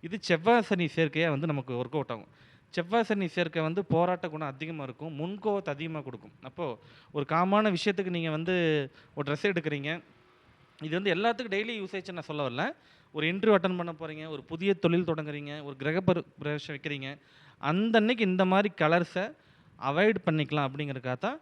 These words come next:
இப்போ இந்த விஷயத்தை வந்து நான் சொல்லிட்டு இருக்கேன். அப்போ செவ்வாய் சனி சேர்க்கையை நம்ம சேர்க்கக்கூடாது. அப்போ வந்து செவ்வாயோட சிவப்பையும் கருப்பையும் நம்ம இது பண்ண வேணாம் அப்படிங்க. இப்போ ரெட் கலர் சட்டை, பிளாக் கலர் பேண்ட் இப்படி போட்டோம்னா அந்த அன்னைக்கு ஒரு ப்ரெஷர் இருக்கு அப்படிங்கிற விஷயத்த மறைமுகமா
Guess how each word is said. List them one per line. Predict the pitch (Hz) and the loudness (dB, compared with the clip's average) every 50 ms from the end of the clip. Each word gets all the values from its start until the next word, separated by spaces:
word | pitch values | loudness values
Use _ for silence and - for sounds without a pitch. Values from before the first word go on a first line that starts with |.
| _ - | _ -18
இப்போ | - 147 - 160 | -6 -4 -2 -2
இந்த | 156 151 | -2 -2
விஷயத்தை | 143 131 - 160 135 135 | -6 -6 -8 -10 -10 -10
வந்து | 165 185 | -8 -6
நான் | 170 143 | -6 -8
சொல்லிட்டு | - 135 131 117 - 113 | -8 -10 -14 -12 -14 -16
இருக்கேன். | 107 | -16
அப்போ | 107 135 131 214 269 302 - _ _ _ _ _ | -16 -12 -10 -8 -8 -8 -10 _ _ _ _ _
செவ்வாய் | - - 160 160 170 226 247 240 | -2 -2 -2 2 4 4 4 4
சனி | 233 - 202 196 190 170 - | 4 2 2 0 0 0 0
சேர்க்கையை | 175 165 151 143 147 180 233 | 0 0 0 0 -2 -2 -2
நம்ம | 233 196 160 135 - | 0 0 0 0 0
சேர்க்கக்கூடாது. | 180 175 170 175 139 135 127 117 107 - - | 0 0 0 0 -4 -4 -4 -6 -6 -8 -10
அப்போ | 123 131 147 | -10 -6 -4
வந்து | 147 151 160 175 180 165 135 113 - - - _ _ - | -4 -2 -2 0 0 0 -2 -4 -6 -14 -20 _ _ -4
செவ்வாயோட | 165 151 165 190 196 190 180 165 143 - | -2 0 2 2 2 2 2 0 0 -2
சிவப்பையும் | 170 160 185 202 - 190 175 165 180 214 - - _ _ _ _ _ _ _ _ _ | 0 0 0 0 2 0 -2 -2 -4 -8 -12 -20 _ _ _ _ _ _ _ _ _
கருப்பையும் | - 165 165 175 185 185 - 170 165 175 208 226 - | -2 0 2 2 2 2 2 2 2 0 -2 -6 -10
நம்ம | - 139 139 143 | -12 -10 -8 -8
இது | 147 156 156 | -8 -8 -8
பண்ண | 156 147 147 135 131 127 | -8 -6 -6 -6 -8 -8
வேணாம் | 131 135 131 123 | -8 -8 -8 -8
அப்படிங்க. | 135 131 127 | -8 -10 -10
இப்போ | 123 131 139 | -10 -10 -10
ரெட் | 131 131 135 | -10 -10 -10
கலர் | - 185 180 170 | -8 -6 -6 -6
சட்டை, | 147 - - 143 - - 160 160 175 - - - - _ _ _ _ _ - 139 | -6 -6 -8 -10 -6 -4 -4 -4 -4 -6 -12 -20 -20 _ _ _ _ _ -12 -4
பிளாக் | 147 156 170 - | -2 -2 -2 -2
கலர் | - 156 139 127 - | -2 -4 -4 -4 -4
பேண்ட் | - 143 135 123 - - - | -6 -8 -8 -8 -12 -16 -16
இப்படி | 151 156 175 170 | -12 -10 -10 -6
போட்டோம்னா | 151 170 175 160 165 156 | -4 -2 -2 -2 -2 -2
அந்த | 202 226 190 160 | -2 -2 -2 -2
அன்னைக்கு | 160 170 170 156 | -2 -2 0 0
ஒரு | 156 143 135 127 117 - _ _ _ _ - 156 | 2 2 2 0 -2 -4 _ _ _ _ -8 -6
ப்ரெஷர் | 160 - - 196 175 | -6 -2 -2 -2 -2
இருக்கு | 151 143 127 160 170 156 | -2 -4 -6 -6 -6 -6
அப்படிங்கிற | 143 143 135 131 127 - | -6 -8 -12 -14 -14 -16
விஷயத்த | 147 139 190 | -14 -14 -10
மறைமுகமா | 175 147 147 160 175 175 170 156 156 160 214 269 | -8 -8 -8 -6 -6 -6 -4 -4 -4 -4 -4 -6